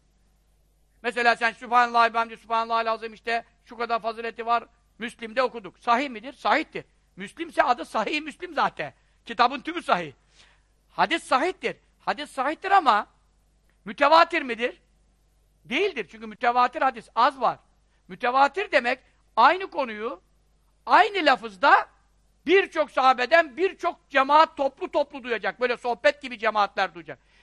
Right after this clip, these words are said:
Bu birkaç tane var. Öyle mütevatir arıyorsan sekiz, on, on sekiz böyle. Mesela "İnnemel a'malu binniyat." Ameller niyetlere bağlı. Bunu şimdi lafzan mütevatir.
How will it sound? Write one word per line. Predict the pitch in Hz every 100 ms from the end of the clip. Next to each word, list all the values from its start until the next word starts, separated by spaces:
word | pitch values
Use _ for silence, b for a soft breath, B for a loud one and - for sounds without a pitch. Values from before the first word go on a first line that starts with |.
| _
Bu | 247 523 403
birkaç | 214 285 349 349 -
tane | 247 208 185
var. | 165 139 _ _ _ _ _ -
Öyle | 339 427
mütevatir | 392 370 349 339 - 349
arıyorsan | 370 381 - 254 277
sekiz, | - 339 - 254 247
on, | 320 285 254
on | 277 311
sekiz | 294 - 247 277
böyle. | 262 165 123 _ _ _ _ _ _ _ _ _ _ _ _ _ -
Mesela | 208 220 214 185 - _
"İnnemel | 311 277 240 220 208 240 233
a'malu | 220 190 196 311 311 - _ _ _ _
binniyat." | 311 330 311 285 220 -
Ameller | 254 262 226 226 285 285
niyetlere | 254 254 247 233
bağlı. | 208 170 - _ _
Bunu | 285 381
şimdi | - 269 254 339 330 - _ _ 233
lafzan | 349 - 320 320
mütevatir. | 262 254 233 214 165 143